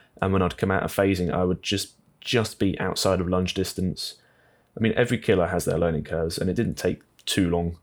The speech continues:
at least, to sort of get used to how close I had to be to the sounds. I was also the kind of person who made sure I had Strider as well, before they changed it so that Iron Will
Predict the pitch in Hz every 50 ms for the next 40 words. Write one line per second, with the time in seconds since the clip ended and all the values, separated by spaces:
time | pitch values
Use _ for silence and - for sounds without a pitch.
0 | _ - - - - - 90 - - - - - - 90 - - - - _ _
1 | _ _ _ - 113 95 - 101 101 95 - - - 101 95 92 - - 95 95
2 | - - - - 101 - - - 98 92 90 - 80 - 87 - - 87 82 82
3 | 82 82 - - - - - - _ _ _ - - - - _ _ _ _ 98
4 | 107 107 117 120 117 127 107 104 - - 107 98 95 - - 98 95 95 - -
5 | 92 90 92 90 92 95 92 - - 92 85 85 92 87 - - - - 90 87
6 | 87 85 82 80 78 - - 80 80 80 82 - _ - - - 113 98 92 -
7 | - 107 104 101 92 - - - - 95 85 - - 98 95 92 92 92 90 95
8 | 95 104 113 107